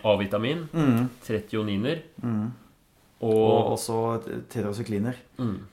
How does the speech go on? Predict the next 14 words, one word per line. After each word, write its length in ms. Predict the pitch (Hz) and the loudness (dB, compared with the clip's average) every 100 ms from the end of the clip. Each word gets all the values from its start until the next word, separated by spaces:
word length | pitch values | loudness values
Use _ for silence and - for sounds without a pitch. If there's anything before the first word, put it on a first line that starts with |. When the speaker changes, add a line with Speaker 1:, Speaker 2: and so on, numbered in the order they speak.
| _ | _
Speaker 2:
Kan 180 | - 165 | -10 -4
være 140 | 131 | -2
effektivt. 380 | 110 - 104 123 | -4 -8 -6 -4
Og 80 | 127 | -2
så 120 | 139 | 0
må 120 | 143 135 | 2 2
man 80 | |
da 100 | 139 123 | 2 0
s-, 140 | - - _ _ _ _ _ _ | -2 -12 _ _ _ _ _ _
fortsette 520 | - 107 - - 131 | -10 -10 -8 -2 0
med 120 | 139 143 | 2 2
krembehandlinga 540 | 120 113 113 131 147 | 2 2 2 2 0
etter 200 | 135 - | -4 -6
at, 260 | 95 104 110 | -6 -6 -8